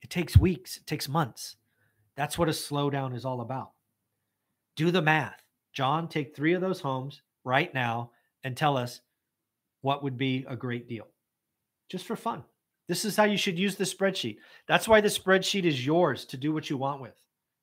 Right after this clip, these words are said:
Yeah. Uh, do you think the Fed could raise by seventy-five basis? Uh, that was something I was thinking about before the Russia invasion.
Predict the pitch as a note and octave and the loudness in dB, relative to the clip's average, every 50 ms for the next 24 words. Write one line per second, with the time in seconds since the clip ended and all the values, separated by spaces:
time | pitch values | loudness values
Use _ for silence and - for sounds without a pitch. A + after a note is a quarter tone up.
0 | _ _ _ _ _ _ _ _ _ _ _ _ _ _ _ _ _ _ _ _ | _ _ _ _ _ _ _ _ _ _ _ _ _ _ _ _ _ _ _ _
1 | _ _ _ _ _ _ _ _ _ _ _ _ _ _ _ - B2 A#2 _ _ | _ _ _ _ _ _ _ _ _ _ _ _ _ _ _ -18 -18 -18 _ _
2 | _ _ _ _ _ _ _ _ _ _ _ _ _ _ _ _ _ _ _ _ | _ _ _ _ _ _ _ _ _ _ _ _ _ _ _ _ _ _ _ _
3 | _ _ _ _ _ _ _ _ - D#3+ D3+ D3+ C#3 D#3 E3 D#3+ D3+ - G#3+ G#3+ | _ _ _ _ _ _ _ _ 0 2 2 2 2 2 2 0 0 0 -2 -2
4 | G3+ - D#3+ - - F#3+ F#3 F3+ - - - E3+ D3 C#3+ D#3 D#3+ E3 D#3+ D#3 - | 0 0 -2 0 2 4 4 4 4 2 0 0 2 2 2 2 2 2 0 0
5 | E3 D3 C#3 - - E3 D3 D3 D#3 D#3 D3+ D3 - D3+ C#3+ D3 C#3+ B2+ C#3+ C#3 | -2 -2 -2 -2 -2 -2 -2 -2 -2 -4 -4 -4 -2 -2 0 0 -2 -2 -2 -2
6 | C#3+ C#3+ - F#3 F#3 F3 - - - _ _ _ _ _ _ _ _ _ _ _ | -2 -2 -4 -6 -8 -8 -10 -14 -20 _ _ _ _ _ _ _ _ _ _ _
7 | _ - C#3+ C#3 C3+ C3 C3 C3 C3 C3+ C3+ - - - B2+ A#2+ D#3+ E3 F#3 G#3+ | _ -2 0 0 2 2 2 0 0 -2 -4 -8 -12 -8 -2 4 6 6 6 6
8 | - G3 G#3 G#3+ G#3 - - F3+ F3+ F3+ - G3 F#3 F#3 D#3 D3+ D3 D3+ D3+ - | 4 2 0 0 0 0 -2 -4 -2 -2 -4 -4 -2 0 0 0 0 -2 -4 -4
9 | E3 E3 D3+ - F3 D#3 D#3 D3 D3 D3 D3 D3 C#3+ - - C3+ B2+ - - - | -6 -8 -6 -6 -6 -4 -2 0 0 0 0 0 -4 -6 -12 -12 -12 -12 -12 -8
10 | - D3 D3 D3+ D3+ D3+ D3 C#3+ B2 C3+ C3+ C3 - - C#3+ C3 A#2+ A#2 A#2+ A#2 | -4 0 2 2 2 2 2 0 0 0 0 0 0 -4 -6 -6 -8 -8 -6 -6
11 | A2+ G2+ A2 G2+ G#2+ | -6 -8 -10 -14 -18